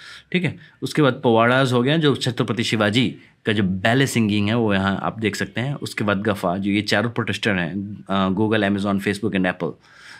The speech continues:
ये प्रोटेस्ट कर रहे हैं टैक्सेशन, इंडियन टैक्सेशन सिस्टम के खिलाफ, तो यहाँ पे आप गफा आप इसे याद रखिएगा। गफा एक तरीके का टैक्स भी होता है, आप सर्च करिएगा तो आपको मिलेगा। और उसके बाद माधुरी दीक्षित जो हैं जो लावनी डांस आपको याद कराएंगी। तो क्विकली चलते हैं, क्वेश्चंस देख लेते हैं।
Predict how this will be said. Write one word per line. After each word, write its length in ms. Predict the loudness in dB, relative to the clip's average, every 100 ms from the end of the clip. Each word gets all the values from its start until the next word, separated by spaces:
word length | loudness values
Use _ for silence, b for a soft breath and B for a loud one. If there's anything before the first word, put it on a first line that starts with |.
| B
ये 60 | -6
प्रोटेस्ट 340 | -4 -2 -2
कर 100 | 0
रहे 80 | -2
हैं 100 | 0
टैक्सेशन, 380 | -2 -2 -2 0
इंडियन 300 | 2 2 0
टैक्सेशन 400 | 0 -2 -2 -2
सिस्टम 300 | -2 -2 -2
के 60 | 0
खिलाफ, 420 | 0 -2 -4 -10 -4
तो 100 | -2
यहाँ 140 | -2
पे 100 | -4
आप 60 | -4
गफा 280 | -4 -2
आप 120 | -4 -4
इसे 180 | -4
याद 200 | -2 -2
रखिएगा। 340 | -2 -4 -6 -8 B B
गफा 200 | -4 0
एक 140 | 0 0
तरीके 220 | -2 0
का 100 | 0
टैक्स 300 | 0 -2 0
भी 80 | -2
होता 200 | -2 -4
है, 60 |
आप 80 | -6
सर्च 220 | -4 -4
करिएगा 300 | -2 -2 -2
तो 80 | -2
आपको 140 | -4 -4
मिलेगा। 300 | -4 -6 -10 B B B B B _
और 200 | -4 -4
उसके 240 | -4 -2 0
बाद 220 | 0 0
माधुरी 460 | 2 2 0 0
दीक्षित 340 | 0 -2 -2 -4
जो 120 | -2
हैं 120 | -2
जो 100 | 0
लावनी 420 | 2 2 2 2
डांस 260 | 2 0 -2
आपको 200 | -4 -2
याद 260 | -2 -2 -6
कराएंगी। 480 | -6 -2 0 0 B B B -2
तो 60 |
क्विकली 440 | 2 4 4 6 4
चलते 280 | 2 2 2
हैं, 100 | 2
क्वेश्चंस 320 | 0 0 0
देख 160 | 2
लेते 200 | 2 2
हैं। 200 | 0 -2